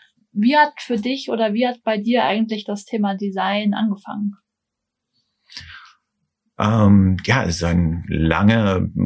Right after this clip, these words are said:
Speaker 2: persönliche Geschichte. Tatsächlich, ähm, bis zum zehnten Klasse wollte ich Buchhalter werden.
Speaker 1: Okay.
Speaker 2: Ähm, war fest dav-, über-,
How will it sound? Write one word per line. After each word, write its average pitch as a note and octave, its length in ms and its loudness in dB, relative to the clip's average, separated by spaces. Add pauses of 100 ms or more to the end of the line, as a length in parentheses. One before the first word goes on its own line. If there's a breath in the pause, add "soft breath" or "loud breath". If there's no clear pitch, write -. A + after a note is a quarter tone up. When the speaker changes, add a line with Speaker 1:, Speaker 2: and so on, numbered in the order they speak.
(120)
Speaker 2:
persönliche G2+ 380 2
Geschichte. - 380 0
Tatsächlich, G2+ 520 -2
ähm, F2+ 460 2
bis - 260 -2
zum G2 300 2
zehnten G2+ 320 0
Klasse G2+ 340 -2
wollte G#2 240 -2
ich G#2 120 -8
Buchhalter A2+ 500 -6
werden. C#2 400 -10 (720)
Speaker 1:
Okay. A3 460 -2 (120)
Speaker 2:
Ähm, F2 560 0
war F2 220 0
fest A2 200 0
dav-, G2+ 200 0
über-, G#2 340 -4